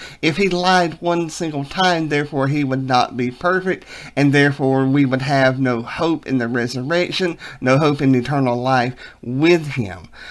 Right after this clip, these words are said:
Because if Jesus lied, that means he's flawed,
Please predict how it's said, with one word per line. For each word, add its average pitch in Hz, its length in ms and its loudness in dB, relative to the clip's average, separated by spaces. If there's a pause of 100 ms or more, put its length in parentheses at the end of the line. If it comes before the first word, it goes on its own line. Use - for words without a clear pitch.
(160)
Because 139 380 4
if 120 160 -2
Jesus 202 560 2
lied, 117 400 4
that 127 160 2
means 123 240 0
he's 220 280 0
flawed, 104 480 -2